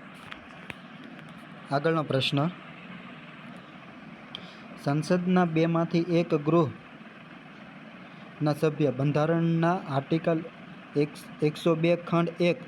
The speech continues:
અને આર્ટિકલ એકસો ત્રણ મુજબ સભ્ય સપદની ગેરલાયકતાઓ પૈકી કોઈપણ ગેરલાયકતાને અધીન બન્યો છે કે કેમ એ અંગે રાષ્ટ્રપતિ નિર્ણય લે તે પહેલાં તેઓ કોનો અભિપ્રાય મેળવી શકે છે?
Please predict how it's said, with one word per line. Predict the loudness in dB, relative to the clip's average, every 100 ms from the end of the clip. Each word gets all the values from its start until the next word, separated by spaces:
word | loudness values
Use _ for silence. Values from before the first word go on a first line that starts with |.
| -10 -2
અને | 0
આર્ટિકલ | 2 2 0 2 4
એકસો | 4 2 2 2
ત્રણ | 4 2 2 -6 -14 -2
મુજબ | 0 2 0
સભ્ય | 2 0 2 4 4 4
સપદની | 2 -2 2 2 4 2 2 -4 -16 -18 -12 0
ગેરલાયકતાઓ | 2 4 4 2 0 -4 2 4 4 2
પૈકી | 2 2 2
કોઈપણ | 2 4 4 4 2
ગેરલાયકતાને | 4 4 4 4 2 0 2 2 2
અધીન | 2 2 2 0 -4 -14 -18 -18 -18 0
બન્યો | 2 4 2
છે | 2 2 2 0 -12 -18 -18 -18 -18 -6
કે | 0 0
કેમ | 2 2 0 0
એ | 2 4
અંગે | 4 4 4 0 0
રાષ્ટ્રપતિ | -2 2 2 2 0 2 2
નિર્ણય | 4 4 6 4
લે | 4 2 2 -6 -18 -20 -18 -18 2
તે | 2
પહેલાં | 4 4 4 2 0 -2 0
તેઓ | 4 4 4 2
કોનો | 2 4 2
અભિપ્રાય | 2 2 2 4 4 4
મેળવી | 4 4 2
શકે | 0 0 2
છે? | 2 0